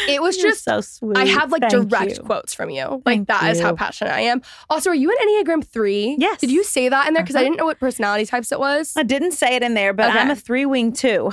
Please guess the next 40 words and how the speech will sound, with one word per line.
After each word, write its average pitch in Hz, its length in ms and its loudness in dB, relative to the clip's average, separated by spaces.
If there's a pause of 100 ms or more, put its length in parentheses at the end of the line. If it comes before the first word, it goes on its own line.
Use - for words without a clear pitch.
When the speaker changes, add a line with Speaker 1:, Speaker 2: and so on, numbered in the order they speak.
(340)
Speaker 1:
Me 269 200 0
Speaker 2:
So. 175 80 2
Speaker 1:
too. - 240 0 (280)
Speaker 2:
The, 254 140 2
are 277 180 2
you 339 240 4
Speaker 1:
Yes, 311 240 6
Speaker 2:
really? 466 320 4
Speaker 1:
which 311 100 4
Speaker 2:
Okay, 359 100 4
Speaker 1:
is 466 220 2
Speaker 2:
we're 571 120 4
the 554 140 2
exact 403 440 0
same. 240 320 0
Speaker 1:
I 262 160 2
was 330 180 0
like, 349 280 2
I, 254 100 -2
'cause 330 180 0
I 330 80 2
kept 285 280 -2
waiting 359 200 0
for 392 80 -2
you 381 80 2
to 359 60 0
say 226 260 0
it - 60 -2
in 311 80 2
the 247 80 2
book, 220 280 -2
and 269 120 0
then 240 80 0
I 233 60 2
was 240 100 -2
like, 226 80 -2
"Maybe 214 260 -4
I 480 140 0
missed 220 360 -2
it." - 280 -2